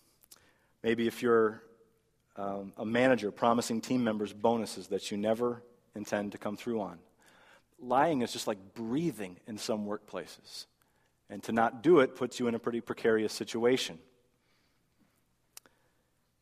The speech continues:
But for many folks, participating in that kind of environment is just not a problem. It's a compromise, but it's one they're willing to make. It's just what you do. But for a Christian,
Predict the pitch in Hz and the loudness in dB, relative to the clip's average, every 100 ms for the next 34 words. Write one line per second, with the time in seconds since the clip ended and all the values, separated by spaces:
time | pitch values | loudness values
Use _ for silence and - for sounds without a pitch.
0 | _ _ _ _ _ _ _ _ _ _ | _ _ _ _ _ _ _ _ _ _
1 | _ 113 - 120 123 156 - 120 160 - | _ -6 0 2 4 2 4 4 4 -6
2 | - - _ _ _ 120 - 117 131 123 | -10 -14 _ _ _ -6 -4 -4 -2 2
3 | 113 120 127 - - 110 110 120 110 107 | 2 0 -4 -14 -6 -4 -2 -2 -2 -2
4 | 104 101 104 117 117 - 107 104 101 107 | -4 -4 -4 -6 -8 -10 -10 -4 -4 -4
5 | - - 123 120 98 80 87 - - 123 | -10 0 4 4 2 -10 -14 -14 -2 0
6 | 120 117 107 113 117 104 104 - 104 104 | 2 0 0 -2 -2 -4 -4 -6 -6 -4
7 | 104 101 101 101 104 101 90 - _ _ | -4 -6 -8 -8 -6 -6 -8 -14 _ _
8 | _ _ _ - 104 110 101 110 107 98 | _ _ _ -12 -8 -6 -6 -8 -6 -6
9 | 82 _ _ - - - - _ _ 120 | -8 _ _ -20 -20 -20 -20 _ _ -10
10 | - 135 123 - - 175 - - | -2 0 0 -2 -4 -2 -2 -6